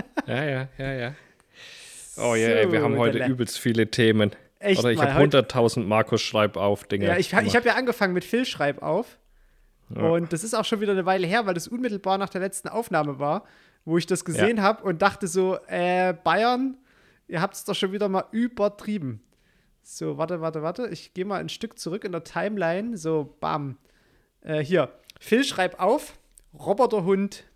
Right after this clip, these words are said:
Speaker 2: Deutsche Bahn.
Speaker 1: Ah ja, das hab ich auch in einem TikTok gesehen, aber erzähl
Speaker 2: Ja.
Speaker 1: mal, ich hab's mir nicht genauer angeschaut.
Speaker 2: Also die, die Deutsche Bahn, ha-, also, äh, du, du kennst ja Boston Dynamics.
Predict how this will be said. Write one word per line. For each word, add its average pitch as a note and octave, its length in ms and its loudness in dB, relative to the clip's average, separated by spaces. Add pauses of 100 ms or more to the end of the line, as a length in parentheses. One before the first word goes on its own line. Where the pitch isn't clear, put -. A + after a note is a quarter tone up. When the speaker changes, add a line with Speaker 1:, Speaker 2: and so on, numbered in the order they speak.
Speaker 2:
Deutsche F3 320 -2
Bahn. C#3+ 360 -2 (1000)
Speaker 1:
Ah B2+ 180 2
ja, A2+ 180 0
das A2 160 -4
hab C3 120 2
ich C3 120 0
auch D#3+ 200 2 (100)
in A#2+ 240 0
einem A2 120 2
TikTok - 340 -2
gesehen, G#2 220 0
aber G#2 160 0
erzähl B2 240 -2
Speaker 2:
Ja. G#3 80 4
Speaker 1:
mal, F#3+ 60 2
ich - 80 -2
hab's G#2 160 -8
mir B2 80 -2
nicht A#2 180 -4
genauer A2 320 2
angeschaut. F#2+ 320 -2
Speaker 2:
Also F3 60 0
die, F3+ 180 -6
die F3 160 -8
Deutsche F#3+ 300 0
Bahn, G#3+ 320 -2
ha-, G3+ 60 -2
also, E3+ 160 -6
äh, G3 100 -2
du, F3+ 180 -6
du F3 160 -8
kennst G#3 240 0
ja G#3 80 6
Boston G3+ 400 0
Dynamics. D3 640 -2